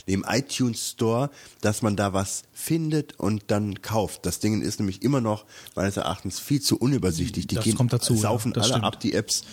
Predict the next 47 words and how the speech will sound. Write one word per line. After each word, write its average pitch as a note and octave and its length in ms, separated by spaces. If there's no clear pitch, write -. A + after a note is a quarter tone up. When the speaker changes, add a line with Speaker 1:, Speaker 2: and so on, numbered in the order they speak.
Speaker 1:
äh, G2+ 140
wenn A2 120
das G#2 160
nicht A2+ 160
gerade G#2 220
in F#2+ 100
irgendeiner F#2 300
Top - 180
Ten A2+ 220
Liste G2+ 300
drin G#2+ 200
ist G2 140
oder F2 320
Top, - 180
was - 160
weiß F#2 140
ich, - 160
was F2+ 100
das F#2 160
ist, F2+ 220
da - 80
ist - 180
das G#2+ 140
Ding G#2+ 160
Speaker 2:
Und A#2 120
da A2+ 100
Speaker 1:
weg. G#2 60
Speaker 2:
gehen B2 120
auch, A#2+ 100
glaub A#2 160
ich, A#2 80
Speaker 1:
Da F3+ 40
Speaker 2:
viele C#3 180
Speaker 1:
ist B2+ 120
es B2+ 40
Speaker 2:
Perlen A#2 200
Speaker 1:
weg. A#2 60
Speaker 2:
verloren. A2+ 420
Speaker 1:
Ja, F#2+ 340
da G#2+ 80
gehen B2 220
sehr C#3+ 160
viele A2 240
Perlen G#2 360
verloren A#2+ 380
und, G#2+ 340
ähm, G2 580